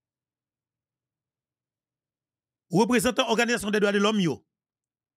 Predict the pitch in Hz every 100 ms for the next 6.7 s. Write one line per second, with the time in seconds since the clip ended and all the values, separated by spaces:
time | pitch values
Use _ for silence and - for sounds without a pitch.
0 | _ _ 147 202 202 202 202 190 202 214
1 | 214 240 285 285 _ _ _ _ _ _
2 | _ _ _ _ _ - 214 - 226 208
3 | 165 302 339 - 240 202 247 254 - _
4 | _ _ _ _ _ _ _ _ _ _
5 | 165 226 - - 240 - 247 196 - -
6 | 233 233 214 220 - 208 254